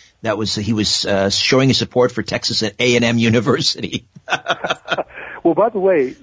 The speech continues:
Speaker 2: what's really curious is that so-called horns of Satan also means in sign language for the deaf, "I love you."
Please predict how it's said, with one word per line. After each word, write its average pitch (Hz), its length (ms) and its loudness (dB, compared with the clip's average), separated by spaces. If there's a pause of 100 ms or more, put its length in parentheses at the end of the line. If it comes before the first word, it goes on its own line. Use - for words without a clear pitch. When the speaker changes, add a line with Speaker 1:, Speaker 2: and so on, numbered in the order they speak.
(100)
Speaker 2:
what's 160 260 -6
really 226 220 0
curious 123 420 -2 (220)
is 139 220 0 (120)
that 131 260 2 (280)
so-called 175 320 0
horns 170 340 -2
of 120 80 -12 (120)
Satan 180 440 -4
also 190 500 0
means 165 540 -8 (180)
in 135 300 -6 (100)
sign 208 220 0
language 92 380 -14 (260)
for 127 80 -8
the 113 100 -8
deaf, 135 280 2 (880)
"I 147 120 2
love 190 220 0
you." 101 140 -12